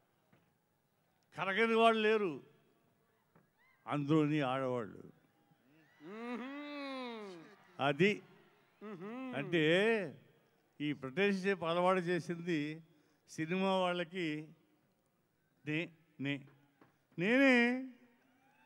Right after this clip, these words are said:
Speaker 1: ఎలాగా? ఒక, ఆ?
Speaker 2: సార్, మీరు యాక్చువల్గా యాక్షన్ సినిమాలు చూసి ర్యాంబో అనుకున్నా,
Speaker 1: మ్మ్.
Speaker 2: కానీ మీరు కూడా రోమియో అని అర్థమైంది.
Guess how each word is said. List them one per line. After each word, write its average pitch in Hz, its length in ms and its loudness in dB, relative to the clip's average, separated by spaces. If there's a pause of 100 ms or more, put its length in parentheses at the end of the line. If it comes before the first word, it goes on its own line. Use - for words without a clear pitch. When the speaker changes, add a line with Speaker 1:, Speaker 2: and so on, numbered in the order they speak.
(720)
Speaker 1:
ఎలాగా? 220 680 4 (1500)
ఒక, 165 140 2 (1160)
ఆ? 180 280 0 (1300)
Speaker 2:
సార్, 214 240 -4 (300)
మీరు 185 280 -4
యాక్చువల్గా 208 600 2
యాక్షన్ 220 300 0
సినిమాలు 208 320 0
చూసి 202 280 4
ర్యాంబో 190 420 4
అనుకున్నా, 190 500 0 (160)
Speaker 1:
మ్మ్. 139 320 -18
Speaker 2:
కానీ 180 160 0
మీరు 180 260 2
కూడా 214 180 6
రోమియో 190 380 2
అని 185 100 0
అర్థమైంది. 156 580 -4